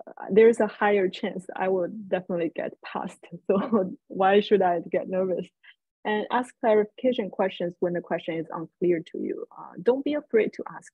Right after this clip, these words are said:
questions, ask clarification questions. Um, and thank committee members for their great questions.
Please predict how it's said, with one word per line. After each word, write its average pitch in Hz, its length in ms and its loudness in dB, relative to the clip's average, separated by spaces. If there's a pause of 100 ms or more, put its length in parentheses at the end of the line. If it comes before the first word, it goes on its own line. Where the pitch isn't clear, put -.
(100)
questions, - 520 -10
ask 156 140 -12 (160)
clarification 170 720 -12
questions. - 420 -14 (340)
Um, 160 300 -10 (680)
and 185 200 -8
thank 202 240 -4
committee 185 300 4
members 165 420 -4
for 165 120 -2
their 160 140 -2
great 160 240 -6
questions. 180 440 -8